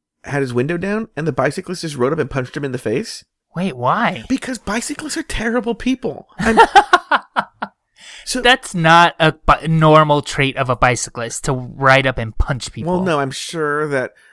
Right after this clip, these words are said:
Speaker 1: the white B M W didn't share the road or whatever, didn't, like, l-, let me tell you this. My friend Mercedes, who is not a crazy driver and a v-,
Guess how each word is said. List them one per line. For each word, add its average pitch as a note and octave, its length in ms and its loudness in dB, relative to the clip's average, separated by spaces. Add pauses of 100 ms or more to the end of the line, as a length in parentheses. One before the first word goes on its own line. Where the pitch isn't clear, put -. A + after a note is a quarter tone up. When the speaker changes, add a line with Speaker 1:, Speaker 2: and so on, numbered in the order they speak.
(100)
Speaker 1:
the B2+ 300 -4
white B2 380 -4
B C#3+ 100 -6
M C3 140 -4
W B2+ 180 -2
didn't A#2+ 220 -6
share C3 420 -4
the C3 80 -6
road A2 560 -4
or G#2+ 80 -6
whatever, A2 480 -6
didn't, B2 300 -10
like, A2 180 -14 (180)
l-, - 220 -14
let G#3 100 -2
me B3 60 -8
tell A3 160 -10
you D3 60 -8
this. B2+ 120 -12
My C3 120 -8
friend D#3+ 260 -6
Mercedes, D#3+ 540 -8
who B2 100 -14
is A#2 80 -12
not G#2+ 140 -12
a G#2+ 40 -10
crazy A2+ 440 -6
driver C3+ 540 -2
and A2+ 320 -6
a G#2+ 120 -4
v-, A#2+ 240 -12